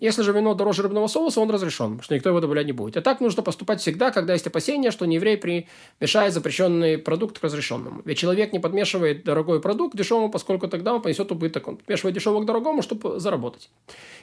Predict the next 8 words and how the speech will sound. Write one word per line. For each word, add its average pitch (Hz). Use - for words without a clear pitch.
Если 339
ребёнок 339
ест 294
один 214
из 190
запрещённых 202
видов 143
пищи -